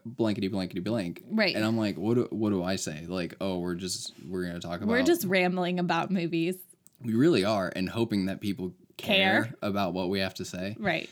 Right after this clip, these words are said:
Speaker 1: The one thing I think that we have going for us is that we don't talk about movies that just came out
Speaker 2: Right.
Speaker 1: because we can't afford to go to the movies that often.
Speaker 2: Yeah,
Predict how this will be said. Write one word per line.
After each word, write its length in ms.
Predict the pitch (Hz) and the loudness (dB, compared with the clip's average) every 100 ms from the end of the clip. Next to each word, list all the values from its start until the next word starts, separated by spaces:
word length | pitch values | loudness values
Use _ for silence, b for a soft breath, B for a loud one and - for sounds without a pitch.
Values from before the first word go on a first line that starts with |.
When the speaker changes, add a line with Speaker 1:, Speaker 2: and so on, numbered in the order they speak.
| - | -6
Speaker 1:
The 80 | 147 | 0
one 200 | 156 202 | 2 2
thing 160 | 202 180 | 2 0
I 60 | |
think 220 | 143 127 | 0 2
that 120 | 117 95 | 2 2
we 100 | 101 | 0
have 100 | 90 | 0
going 280 | 90 90 98 | -2 -4 -4
for 160 | - | -4
us 200 | 110 110 | -6 -6
is 180 | - 98 | -6 -4
that 140 | 104 82 | -4 -4
we 140 | 95 | -6
don't 480 | 90 - 90 87 - | -6 -8 -6 -6 -8
talk 260 | 95 90 85 | -8 -6 -6
about 460 | 80 78 78 - - - | -8 -10 -12 -16 -20 -10
movies 440 | 95 92 87 87 | -4 -2 -2 -4
that 180 | 85 - | -8 -10
just 300 | 87 82 - | -8 -8 -8
came 200 | 98 98 | -6 -4
out 280 | 104 110 - | -4 -4 -6
Speaker 2:
Right. 300 | - 180 175 | -4 0 2
Speaker 1:
because 300 | 95 87 - | 0 -2 -4
we 160 | 101 95 | -6 -4
can't 200 | - 90 | -2 -4
afford 260 | - 90 | -4 -6
to 40 | 85 | -4
go 140 | 80 | -6
to 40 | 69 | -8
the 80 | |
movies 360 | 69 73 69 - | -8 -10 -12 -12
that 160 | - 55 | -12 -12
often. 240 | - - | -14 2
Speaker 2:
Yeah, 200 | 339 370 | 4 4